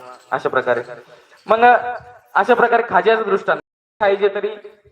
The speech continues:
अं, म्हणजे खाल-, म्हणजे थोडंसं खाल्लं तर पोटाला बरं वाटतं, परंतु भूक मात्र त्या ठिकाणी जात नाही. त्याच प्रकारे अन्न,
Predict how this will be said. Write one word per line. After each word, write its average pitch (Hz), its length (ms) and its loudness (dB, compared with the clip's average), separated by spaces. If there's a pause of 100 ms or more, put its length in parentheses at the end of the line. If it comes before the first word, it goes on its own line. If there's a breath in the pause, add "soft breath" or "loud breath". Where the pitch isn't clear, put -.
(140)
अं, 156 300 0
म्हणजे 156 220 -10 (100)
खाल-, 170 240 -6
म्हणजे 180 320 -20
थोडंसं 233 260 0
खाल्लं 214 240 0
तर 220 180 -2 (1040)
पोटाला 247 260 4
बरं 285 180 4
वाटतं, 254 260 0
परंतु 202 320 -8 (500)
भूक 226 220 0
मात्र 196 260 0
त्या 185 140 -4
ठिकाणी 151 320 -8
जात 151 180 0 (100)
नाही. 113 140 -14 (540)
त्याच 226 200 4
प्रकारे 151 380 0 (640)
अन्न, 254 260 0